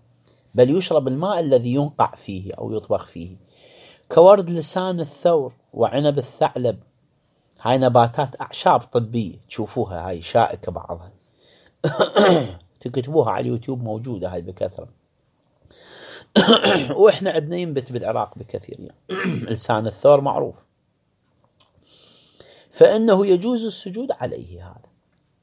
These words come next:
هذا لا يؤكل، لكنه يأخذوه يغلوه بالمي ويشربون المي ماله كعلاج. وكذا يجوز السجود على ما، ما يؤكل، ولكن مو دائما، وإنما عند الضرورة والمخمصة. المخمصة المجاعة،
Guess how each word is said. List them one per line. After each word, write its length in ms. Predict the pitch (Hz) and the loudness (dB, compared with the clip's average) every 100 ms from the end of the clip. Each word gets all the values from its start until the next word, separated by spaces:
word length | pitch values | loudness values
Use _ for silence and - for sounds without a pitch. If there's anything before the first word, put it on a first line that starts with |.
| _ - | _ -10
هذا 260 | 98 104 | -2 4
لا 160 | 135 185 | 6 6
يؤكل، 400 | 113 - - 101 _ _ _ _ | 4 -2 -12 -16 _ _ _ _
لكنه 520 | 82 120 120 117 123 | -10 -6 -4 -2 2
يأخذوه 420 | 135 117 139 180 139 | 2 2 0 0 2
يغلوه 400 | 123 131 160 135 | 2 2 2 2
بالمي 420 | 165 156 139 214 | 0 0 -2 -4
ويشربون 540 | 170 - 120 131 120 | -4 0 2 2 -2
المي 300 | 113 120 131 | 0 -2 -2
ماله 420 | 127 127 147 135 - - - 117 | -4 -4 -2 -2 -4 -10 -16 -14
كعلاج. 580 | - 104 98 95 85 - _ _ _ _ _ - - - | 0 0 2 -2 -8 -16 _ _ _ _ _ -20 -18 2
وكذا 520 | 143 139 220 240 240 | 2 6 6 8 6
يجوز 280 | 220 226 214 | 6 2 -6
السجود 440 | 185 - 196 196 | -10 -14 -10 -4
على 340 | - 180 185 180 | -2 0 0 0
ما، 320 | 175 175 175 _ _ _ _ _ _ _ _ 147 | -4 -6 -8 _ _ _ _ _ _ _ _ 4
ما 160 | 170 | 6
يؤكل، 500 | 175 180 - 160 135 | 8 6 2 -4 -2
ولكن 520 | 131 139 139 139 143 | 0 2 2 0 -6
مو 160 | 135 160 | -4 -2
دائما، 420 | 175 175 151 143 | 0 0 -2 -4
وإنما 420 | 123 117 117 117 | -2 -2 -2 -4
عند 260 | 107 120 113 | -4 -2 0
الضرورة 600 | 113 113 113 151 220 214 | -2 0 0 2 2 4
والمخمصة. 720 | 170 127 165 - 160 120 107 | 4 2 -2 -2 -6 -4 -6
المخمصة 520 | 110 139 165 147 143 | -4 -6 -4 -2 0
المجاعة، 580 | 127 123 113 131 92 | 0 0 0 -2 -4